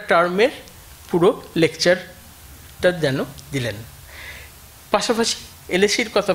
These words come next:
ভাবুন, সদ্য জন্মেছে লন্ডন স্কুল of ইকোনমিক্স, সেখানেও কিন্তু একদম এইভাবেই দশ উইকে পড়ানো হচ্ছে। তো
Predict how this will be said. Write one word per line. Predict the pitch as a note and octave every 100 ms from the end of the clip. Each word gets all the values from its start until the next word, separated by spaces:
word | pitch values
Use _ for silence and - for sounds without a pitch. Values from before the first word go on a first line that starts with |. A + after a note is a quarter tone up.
| D3
ভাবুন, | D3+ C#4+ - - - - - - - - - - -
সদ্য | F#3+ E3+ F3+ F3+
জন্মেছে | F3+ F3 E3 A#3+ D4 -
লন্ডন | D#3+ D#3+ E3+ E3
স্কুল | E3+ D#3+
of | D3+
ইকোনমিক্স, | D3 D#3 A#3+ - - - - -
সেখানেও | - F3+ F3+ A#3 B3+
কিন্তু | G3+ - - - - -
একদম | D3+ D#3 A3 C#4 - - E3
এইভাবেই | F3 D3+ D3 A#3+ - - - D3
দশ | D3 C3
উইকে | D#3 D3+ G3
পড়ানো | C#3+ C3+ C3 A#2+
হচ্ছে। | - - - - - - - - - - - - - - - - - - - - - - - - - - - -
তো | -